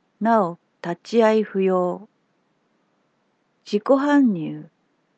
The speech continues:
午前八時半から午後四時。正午から午後一時を除く、に、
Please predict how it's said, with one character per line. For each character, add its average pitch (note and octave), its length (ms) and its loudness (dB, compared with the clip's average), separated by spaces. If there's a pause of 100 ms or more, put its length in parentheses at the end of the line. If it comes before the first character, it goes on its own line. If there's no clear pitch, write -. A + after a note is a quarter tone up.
(240)
午 C#4+ 220 0
前 C#4+ 260 2
八 F#3 380 -6
時 A#3 120 -4
半 A#3 300 0
か E3 160 -6
ら D#3 140 -6
午 G#3 180 0
後 G#3 140 0
四 F3+ 180 0
時。 D3 280 -14 (1120)
正 D4 300 0
午 A#3+ 140 0
か F3+ 200 0
ら D#3+ 100 -2
午 G3+ 160 0
後 A#3 160 -2
一 G#3+ 300 -4
時 G3+ 160 -2
を E3+ 100 -2
除 D#3+ 340 -8
く、 D#3+ 300 -16 (480)
に、 D#3+ 240 -12